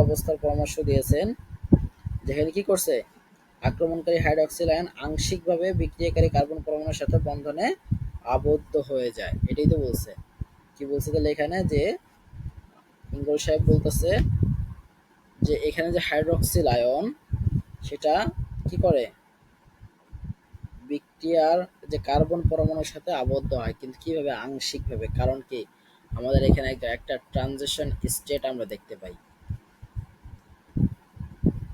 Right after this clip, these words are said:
এইখানে। আচ্ছা, এইখানে আমরা কি পড়ে আসি, এসএন টু বিক্রিয়াটি কয় ধাপে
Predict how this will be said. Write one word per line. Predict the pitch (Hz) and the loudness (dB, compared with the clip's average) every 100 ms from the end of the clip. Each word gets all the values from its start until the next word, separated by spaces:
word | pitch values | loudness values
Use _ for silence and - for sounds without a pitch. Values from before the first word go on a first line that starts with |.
| - - 156 | -12 -4 -4
এইখানে। | 147 147 117 101 | -2 -4 0 -2
আচ্ছা, | - 101 - - - - 165 | -2 -8 -18 -12 -8 -4 0
এইখানে | 170 - 185 185 185 | 0 2 0 2 0
আমরা | 180 180 - | 0 -2 -2
কি | 175 - | -4 0
পড়ে | 170 165 | 2 2
আসি, | 165 185 160 | 2 -2 -2
এসএন | 151 175 160 | -2 -4 -6
টু | 170 156 | -6 -6
বিক্রিয়াটি | 151 160 156 - | -6 -6 -8 0
কয় | 160 160 | 2 2
ধাপে | 147 165 | 0 -2